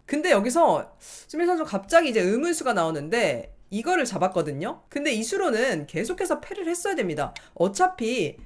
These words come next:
패를 못 이긴다고 생각을 했던 것 같은데 이렇게 패를 계속했으면은 바둑이 만만치가 않았어요. 그래도 흑에게 기회가 왔을 텐데 이쪽으로 잡아간 게 너무 아쉬웠습니다. 자, 지금 보시면은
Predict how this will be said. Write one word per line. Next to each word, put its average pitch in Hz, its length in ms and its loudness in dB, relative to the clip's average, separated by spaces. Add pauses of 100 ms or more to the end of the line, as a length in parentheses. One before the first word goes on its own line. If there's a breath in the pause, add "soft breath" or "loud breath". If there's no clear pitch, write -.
(140)
패를 370 260 -2
못 175 140 0
이긴다고 262 480 0
생각을 247 640 -2
했던 320 260 -2
것 254 80 2
같은데 165 680 -2
이렇게 320 340 2
패를 349 240 2
계속했으면은 311 880 0
바둑이 226 260 -4
만만치가 302 480 -2
않았어요. 180 520 -2 (100)
그래도 302 360 2
흑에게 247 400 0
기회가 214 300 0
왔을 170 320 -2
텐데 180 640 -2
이쪽으로 381 600 -4
잡아간 269 560 0
게 175 520 -2
너무 285 260 -4
아쉬웠습니다. 160 920 -4 (360 soft breath)
자, - 100 -4
지금 302 200 -2
보시면은 277 800 -2